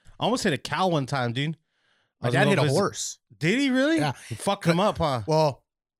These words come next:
Speaker 2: he, like, he clipped the fucking, the head of it.
Speaker 1: Was
Speaker 2: Right?
Speaker 1: anybody on the horse?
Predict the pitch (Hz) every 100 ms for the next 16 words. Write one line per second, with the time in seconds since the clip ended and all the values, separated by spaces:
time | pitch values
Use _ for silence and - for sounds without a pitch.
0 | - 156 156 156 123 143 - 196 214 185
1 | 165 143 175 170 147 131 117 - 127 107
2 | 165 131 110 - _ _ _ _ - 131
3 | 143 151 147 135 143 139 185 - -